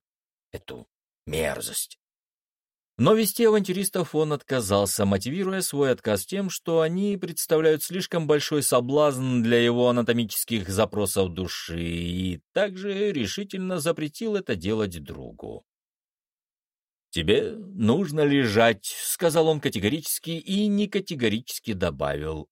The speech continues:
«две недели». «Но верхом». «И верхом нельзя. Лучше ты побудь около них, пока я съезжу в село и привезу оттуда милиционера».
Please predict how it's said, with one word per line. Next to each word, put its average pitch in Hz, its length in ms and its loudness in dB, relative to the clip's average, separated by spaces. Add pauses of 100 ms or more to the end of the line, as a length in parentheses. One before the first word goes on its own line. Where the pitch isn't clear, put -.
(120)
«две 113 680 2
недели». 80 880 -4 (880)
«Но 64 380 -4 (320)
верхом». 110 840 2 (640)
«И 113 320 -4 (400)
верхом 110 500 -8
нельзя. 95 460 -6 (580)
Лучше 208 380 -4
ты 214 280 -2
побудь 208 580 -2
около 71 360 -8
них, 67 600 -12
пока 214 300 0
я 180 240 4
съезжу 202 380 -2
в 180 60 -2
село 226 300 6
и 226 240 2
привезу 185 600 0
оттуда 180 480 -2
милиционера». 117 920 -4